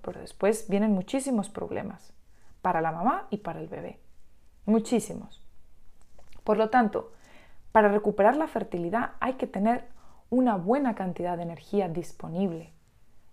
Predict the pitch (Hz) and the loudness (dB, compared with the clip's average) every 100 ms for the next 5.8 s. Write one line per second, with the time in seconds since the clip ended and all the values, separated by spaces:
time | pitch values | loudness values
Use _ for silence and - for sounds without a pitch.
0 | - 170 - 214 214 254 233 180 165 160 | -8 -4 4 4 4 2 2 -2 -4 0
1 | 208 233 196 - 208 208 185 180 190 - | 2 2 0 0 0 0 -6 -2 0 0
2 | - 170 190 269 202 180 - 185 185 180 | 0 0 2 2 2 -2 -2 0 -2 -2
3 | - - - 208 196 - 202 180 196 254 | -12 -20 -4 0 0 0 0 4 4 4
4 | 262 - - - 202 202 - 185 208 226 | 2 0 -6 2 2 4 -2 2 2 4
5 | 214 185 175 175 - 196 185 - | 2 2 0 -2 2 2 2 -2